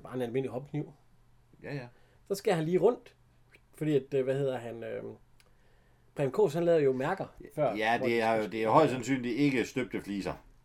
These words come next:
Speaker 1: Nej, nej, for man kan pille en hel, øh, plade, øh. <laughs>
Speaker 2: Ja, så det er jo ikke,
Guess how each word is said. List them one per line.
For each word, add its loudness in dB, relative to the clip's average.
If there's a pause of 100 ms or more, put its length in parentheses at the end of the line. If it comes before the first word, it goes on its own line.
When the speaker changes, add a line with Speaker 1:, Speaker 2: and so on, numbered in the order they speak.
Speaker 1:
Nej, 8
nej, 6
for 0
man 0
kan -6
pille -2
en -2
hel, 0
øh, 4
plade, 6 (380)
øh. 0 (120)
<laughs> -6
Speaker 2:
Ja, -2 (540)
så -8
det -4
er -2
jo -2
ikke, 4